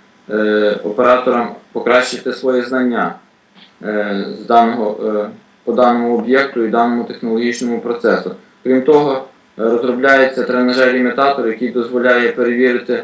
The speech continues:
і покращити вміння, е, змінного інженера. Тобто, е, його здатність приймати, е, деякі важливі рішення і правиль-, головне, правильні рішення в деяких, е, штатних і нештатних ситуаціях.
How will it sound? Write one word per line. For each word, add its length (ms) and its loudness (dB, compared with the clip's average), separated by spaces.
і 60 -6
покращити 640 -2
вміння, 500 0
е, 240 0
змінного 420 0
інженера. 600 2
Тобто, 840 4
е, 40 -2
його 180 2
здатність 460 0
приймати, 440 0
е, 340 2
деякі 560 2
важливі 460 2
рішення 640 0
і 20 -6
правиль-, 500 0
головне, 380 -2
правильні 420 2
рішення 460 -4
в 60 -6
деяких, 460 2
е, 300 0
штатних 480 0
і 100 0
нештатних 560 0
ситуаціях. 680 0